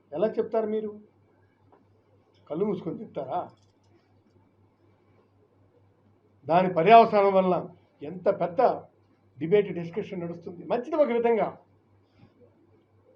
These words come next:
ఒక విధంగా చాలా మంచిదే జరిగింది. ఎందుకంటే దేశంలో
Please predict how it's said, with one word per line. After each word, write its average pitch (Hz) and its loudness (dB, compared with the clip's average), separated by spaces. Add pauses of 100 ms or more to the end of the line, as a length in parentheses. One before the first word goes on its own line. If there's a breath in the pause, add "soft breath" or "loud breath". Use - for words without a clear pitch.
(420)
ఒక 127 -6 (100)
విధంగా 233 4 (120)
చాలా 220 10
మంచిదే 247 4 (100)
జరిగింది. 190 -2 (1200)
ఎందుకంటే 220 4 (180)
దేశంలో 240 4